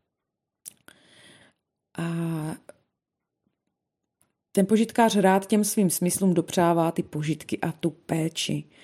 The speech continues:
A má rád všechno, co je příjemné jeho tělu. A požitkář mluví klidně, uvolněně, pomalu, takovým příjemným, melodickým, teplým hlasem. Ehm, mluví často i velmi smyslně,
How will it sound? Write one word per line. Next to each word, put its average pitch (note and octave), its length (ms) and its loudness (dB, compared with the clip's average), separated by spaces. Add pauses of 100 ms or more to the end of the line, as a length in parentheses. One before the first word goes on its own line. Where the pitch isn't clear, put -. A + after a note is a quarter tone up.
(340)
A E3 80 -2
má E3+ 160 2
rád E3+ 180 2
všechno, F3 400 0
co - 140 -2
je E3+ 60 0
příjemné D#3+ 380 -2
jeho E3+ 180 0
tělu. D#3 360 -2 (880)
A D#3+ 180 -2
požitkář A#3+ 500 4
mluví G#3 240 6
klidně, F3 600 4 (520)
uvolněně, F3 960 4
pomalu, E3 580 0 (180)
takovým F3+ 260 2
příjemným, F#3+ 540 4
melodickým, E3+ 760 2 (220)
teplým G3 400 4
hlasem. G3+ 640 -2 (920)
Ehm, F3 640 4
mluví F3+ 200 4
často F3 300 0
i E3+ 60 4
velmi F3+ 240 4
smyslně, G3 880 2